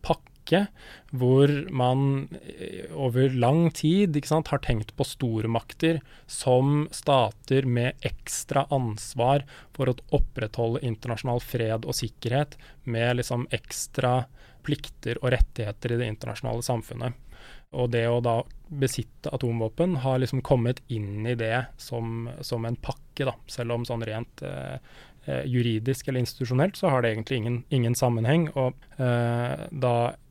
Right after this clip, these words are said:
ikkespredningsavtalen ble forhandlet på sekstitallet, så var jo ikke Kina medlem av F N engang, og, og slett ikke medlem av Sikkerhetsrådet.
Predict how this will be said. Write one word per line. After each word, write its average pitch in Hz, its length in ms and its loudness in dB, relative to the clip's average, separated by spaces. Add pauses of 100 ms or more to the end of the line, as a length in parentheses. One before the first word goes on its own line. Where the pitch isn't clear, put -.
(140)
ikkespredningsavtalen 117 1120 -2 (180)
ble 113 240 -4 (640)
forhandlet 123 560 2
på - 160 -2
sekstitallet, 147 560 0
så 160 80 2
var 135 160 6
jo 113 60 -4
ikke 123 100 -4
Kina 120 560 -2 (160)
medlem 113 500 2
av 123 120 2
F - 100 -8
N 120 140 2
engang, 147 320 6 (340)
og, 123 320 -2
og 127 80 0
slett - 300 -2
ikke 143 260 0
medlem 135 300 2
av - 20 2
Sikkerhetsrådet. 131 640 2